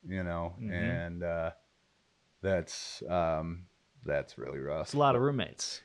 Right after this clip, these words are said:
Speaker 1: Yeah, <laughs> it's, it's a
Speaker 2: Lot of
Speaker 1: lot of
Speaker 2: roommates.
Speaker 1: roommates,
Speaker 2: Yeah.
Speaker 1: um, a lot of different personalities, um, and, you know, just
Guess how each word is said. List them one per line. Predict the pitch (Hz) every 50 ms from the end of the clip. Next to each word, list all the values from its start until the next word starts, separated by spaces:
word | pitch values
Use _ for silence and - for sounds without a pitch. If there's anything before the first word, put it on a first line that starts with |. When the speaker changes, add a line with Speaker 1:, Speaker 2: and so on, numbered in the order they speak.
| _ -
Speaker 1:
Yeah, | 160 175 170 151 110
<laughs> | - -
it's, | - -
it's | - -
a | 175 - 147 139
Speaker 2:
Lot | 135 135 143 147
of | 147 151
Speaker 1:
lot | 160 170 175 180 185 190
of | 185 175
Speaker 2:
roommates. | 175 170 165 170 170 170 170 175 180 175 175 -
Speaker 1:
roommates, | - - -
Speaker 2:
Yeah. | - - 135 131 127 127 123 123 120 120
Speaker 1:
um, | 120 120 120 117 - - - _ _ _ _ _ _ _ _ - 107
a |
lot | 110 113 113 120 120
of | 123 123
different | 131 123 120 123 117 113 -
personalities, | 127 127 123 120 - 120 110 107 107 107 107 107 107 107 107 104 107 107 104 104 104 104 107 107 107 101 - - - - - - -
um, | - 92 92 92 92 92 90 90 87 90 90 87 - _ _ _ _ _ _ _ _ _ _ _ -
and, | 113 123 131 131 131 131 127 123 123 123 123 - - - _ _ _ _ _ _ _ _ _ -
you | 127 143
know, | 139 117 110 113
just | 110 120 120 117 - - -